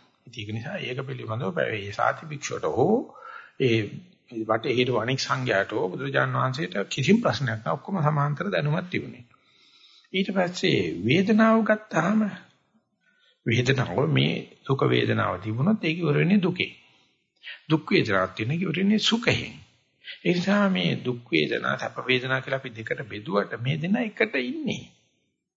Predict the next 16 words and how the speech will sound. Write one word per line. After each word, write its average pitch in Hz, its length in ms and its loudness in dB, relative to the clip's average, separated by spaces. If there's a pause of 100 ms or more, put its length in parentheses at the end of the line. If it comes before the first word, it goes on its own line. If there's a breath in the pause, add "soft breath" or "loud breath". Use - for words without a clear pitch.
(140)
මෙයාගෙන් 123 340 2
පටන් 117 280 2
ගත්තොත් 92 300 -4
මෙයාගෙන් 107 380 -2
ඉවර 131 180 2
වෙනවා, 220 200 2
මෙයාගෙන් 180 320 2
පටන් 226 240 -2
මෙයා 285 200 -2
ඉවර 320 220 0
නැති. 123 240 -2
ඒ 120 100 2
නිසා 165 320 2
මේක 175 280 2
වෙනස් 151 360 0
වෙනවා. - 380 -8